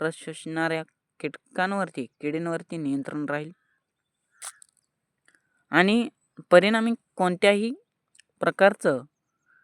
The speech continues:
लवकरात लवकर कीटकनाशक घेण्याची गरज पडणार नाही आणि रस शोषणाऱ्या किडींवरती, कीटकांवरती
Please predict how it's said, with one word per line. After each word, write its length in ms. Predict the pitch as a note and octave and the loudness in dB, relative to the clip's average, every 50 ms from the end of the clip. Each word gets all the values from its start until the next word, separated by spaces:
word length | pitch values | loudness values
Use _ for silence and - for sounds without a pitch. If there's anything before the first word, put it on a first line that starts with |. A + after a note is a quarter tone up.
| _ _ _ _ _ _ _ _ - | _ _ _ _ _ _ _ _ 0
लवकरात 540 | D#3 E3 E3+ E3 - G3+ G3+ G#3 A3 A3 - | 6 6 6 6 6 4 4 4 4 2 2
लवकर 360 | F#3+ F#3+ F#3 - - G3 F#3+ - - | 2 2 2 4 2 0 0 -2 -10
कीटकनाशक 520 | E3+ - E3 - E3 E3 D#3+ - - F3 | -8 -8 -8 -6 -6 -6 -6 -4 -6 -8
घेण्याची 480 | E3+ D#3+ - C#3+ C#3+ D3 D3 C#3+ F3 D#3+ D3 A2 - | -8 -6 -6 -4 -2 -2 -4 -4 -6 -8 -8 -4 0
गरज 280 | C#3+ C#3+ D3 E3 F#3 G3+ - | 2 4 4 4 2 0 -2
पडणार 320 | - F3 E3+ E3+ E3 D#3+ D3 | -2 -2 0 2 0 0 0
नाही 280 | C#3+ A#2+ A#2 A2 A#2 C#3 _ _ _ _ _ _ _ _ _ - - | -2 -4 -6 -10 -14 -18 _ _ _ _ _ _ _ _ _ -6 -4
आणि 260 | D#3+ E3+ F3+ F#3 F#3 | -4 -2 -2 -2 -2
रस 220 | D#3+ E3 F3+ F#3 | 2 2 2 2
शोषणाऱ्या 640 | - - - - F#3 E3+ - - F3+ F3 F3 E3+ F3+ F3+ - _ _ _ - | 0 -8 -8 -4 -4 -4 -2 -4 -6 -4 -4 -4 -4 -6 -8 _ _ _ -6
किडींवरती, 800 | D#3 D3+ D#3 E3+ F#3 F#3+ F#3+ F#3+ F#3+ F#3 F3 F3 - D3 B2+ A2+ _ - | -6 -2 0 0 0 0 -4 0 0 0 0 -2 -6 -8 -8 -8 _ -12
कीटकांवरती 920 | - C3 _ - - D#3 D#3+ E3+ E3+ E3+ E3+ E3 - - D#3 C#3+ B2 A#2+ | -14 -14 _ -4 -4 -2 -2 -2 -4 -4 -6 -6 -8 -8 -8 -6 -6 -8